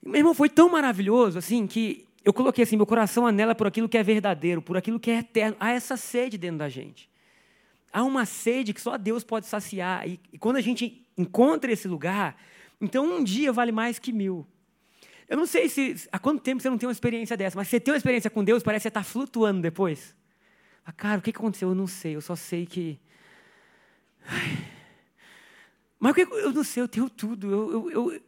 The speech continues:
Parece que nada mais te, te fascina no mundo. Porque Deus te mostrou aquilo que é verdadeiro.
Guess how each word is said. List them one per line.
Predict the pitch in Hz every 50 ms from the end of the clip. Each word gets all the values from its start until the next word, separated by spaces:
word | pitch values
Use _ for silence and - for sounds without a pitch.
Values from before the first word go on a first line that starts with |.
| _ _ _ _ _
Parece | - 208 226 254 - -
que | - 254
nada | 233 214 208 202 190 185 185 202 226 233 208 240 226
mais | 202 185 170 165 165 165 180 196 196 202 165 - -
te, | - - 180 175 170 151 - _ _ - - _ _ _ _ _ _
te | - -
fascina | 170 - 214 202 - - 185 190 180
no | 170 170
mundo. | 160 147 135 127 113 - _ _ _ _ _ _ _ _ _ _
Porque | _ 240 233 254 247
Deus | 180 156 202 202 214 240 202
te | - 233
mostrou | 233 240 226 - 226 226
aquilo | 220 220 226 226
que | 226 226
é | 220 196
verdadeiro. | 208 214 202 190 208 208 175 190 185 180 160